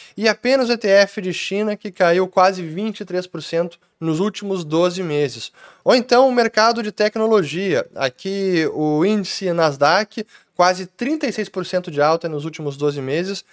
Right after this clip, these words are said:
enquanto as empresas de internet chinesas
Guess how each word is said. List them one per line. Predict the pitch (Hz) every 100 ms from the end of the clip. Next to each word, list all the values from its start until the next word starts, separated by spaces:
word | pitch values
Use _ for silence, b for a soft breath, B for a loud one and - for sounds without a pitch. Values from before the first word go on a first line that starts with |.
| b b
enquanto | 180 208 214 208 214
as | 196
empresas | 185 185 196 226 196
de | 190
internet | 190 180 151 156 165 156
chinesas | - 143 156 185 190